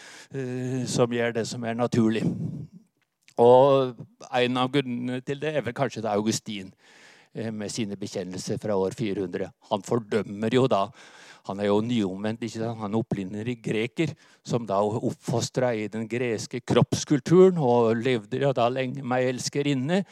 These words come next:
eh, som hans mor Monica ville at han skulle kvitte seg med når han da ble omvendt, eh, og ble kristen, så han da kunne gjøre en kirkelig, eh, karriere, noe han jo da etter hvert gjorde, men han kvittet seg da med sin elskerinne,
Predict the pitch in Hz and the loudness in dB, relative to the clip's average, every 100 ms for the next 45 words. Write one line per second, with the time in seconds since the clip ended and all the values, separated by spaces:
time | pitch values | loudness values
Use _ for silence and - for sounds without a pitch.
0 | - - - - 135 135 135 135 135 139 | -18 -18 -18 -2 2 4 4 4 2 0
1 | 127 127 139 - 139 160 160 143 139 135 | 0 0 0 0 6 8 8 4 2 2
2 | 147 147 143 123 135 147 143 147 143 160 | 0 0 -2 -2 2 2 4 2 4 0
3 | - 143 123 139 156 175 139 135 143 131 | 0 -8 -6 -2 0 2 2 2 -2 2
4 | 127 131 127 131 143 - 147 135 131 127 | 4 2 0 -2 -2 0 2 4 4 4
5 | 127 147 143 - - 208 - - - 143 | 2 2 2 2 0 -2 -4 -18 -2 0
6 | 135 113 131 123 123 120 104 107 113 113 | 2 2 2 0 0 0 0 0 0 -2
7 | - 110 110 - 123 - - 101 107 127 | -4 -4 -4 -2 -4 -4 -6 -4 -4 -6
8 | 151 127 123 120 127 120 120 139 151 113 | -8 -6 -6 -2 -2 0 -2 0 0 0
9 | 98 107 107 95 107 117 120 131 - - | -2 -4 -4 -4 -4 -2 0 -2 -10 -20
10 | - 147 147 175 151 147 - 165 - - | 4 8 8 6 0 0 0 0 0 0
11 | 214 160 117 104 123 113 104 - 123 117 | 4 4 4 -4 -2 -4 -4 -6 -4 -4
12 | 98 98 | -4 -10